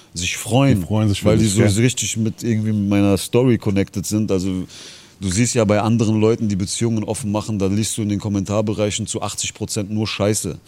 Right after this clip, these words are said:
Speaker 1: Und bei uns ist das vielleicht, wenn's hochkommt, fünf Prozent.
Speaker 2: Mhm.
Speaker 1: So, und dementsprechend beflügelt dich das natürlich auch und pusht dich und dann hast du
Speaker 2: Mhm.
Speaker 1: noch mehr Eier, irgendwie
Speaker 2: Mhm.
Speaker 1: einen nächsten Post zu
Speaker 2: Mhm.
Speaker 1: machen oder noch mehr mit der
Speaker 2: Mhm.
Speaker 1: Öffentlichkeit zu teilen.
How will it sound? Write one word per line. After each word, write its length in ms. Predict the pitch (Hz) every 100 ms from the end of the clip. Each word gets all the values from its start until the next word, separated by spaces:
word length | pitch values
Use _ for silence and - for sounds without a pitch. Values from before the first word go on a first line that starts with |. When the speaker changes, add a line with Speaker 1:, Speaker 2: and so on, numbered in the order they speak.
| - - - -
Speaker 1:
Und 120 | 95
bei 100 | 101
uns 220 | 104 107
ist 140 | 104 -
das 140 | -
vielleicht, 500 | 107 101 101 - 101
wenn's 180 | 101 -
hochkommt, 600 | 110 - 107 101 - - _ -
fünf 360 | - 123 120
Prozent. 480 | - 98 - 80 71
Speaker 2:
Mhm. 320 | 95 107 123
Speaker 1:
So, 160 | 127 85
und 180 | 87 87
dementsprechend 800 | 104 104 - 113 98 113 101 - - - - _ _ - - -
beflügelt 520 | 98 - 131 135 131
dich 140 | 107 -
das 180 | 95
natürlich 400 | 95 80 90 78
auch 220 | 85 85 87
und 120 | 92
pusht 300 | 127 - -
dich 180 | 101 87
und 60 |
dann 140 | 92 95
hast 200 | 95 104
du 60 |
Speaker 2:
Mhm. 80 | 113
Speaker 1:
noch 140 | 104
mehr 220 | 107 123 104
Eier, 380 | 107 95 85 98
irgendwie 260 | 104 107
Speaker 2:
Mhm. 60 | 131
Speaker 1:
einen 160 | 104 110
nächsten 320 | 123 - 104
Post 260 | 107 101
zu 80 | 113
Speaker 2:
Mhm. 60 | 127
Speaker 1:
machen 220 | 143 156
oder 140 | 104
noch 160 | 110 95
mehr 260 | 107 117 113
mit 140 | 101
der 80 | 92
Speaker 2:
Mhm. 60 |
Speaker 1:
Öffentlichkeit 500 | - 151 90 - 90
zu 140 | - -
teilen. 300 | 92 98